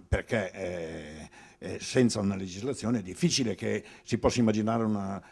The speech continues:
solidarietà diffusa, eh, già la, la, il problema cambia, eh, ha cambiato un po' aspetto, quindi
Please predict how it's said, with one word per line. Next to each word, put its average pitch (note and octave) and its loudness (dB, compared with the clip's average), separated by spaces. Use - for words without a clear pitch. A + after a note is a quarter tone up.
solidarietà A#2+ 0
diffusa, G#2+ -8
eh, F#2+ -10
già G#2+ -4
la, G#2+ 2
la, G#2 -2
il A2 -4
problema A#2+ 2
cambia, A2 -2
eh, G#2+ -2
ha G#2+ -4
cambiato A2 2
un G2+ 0
po' G2+ 0
aspetto, G#2 4
quindi G2+ 2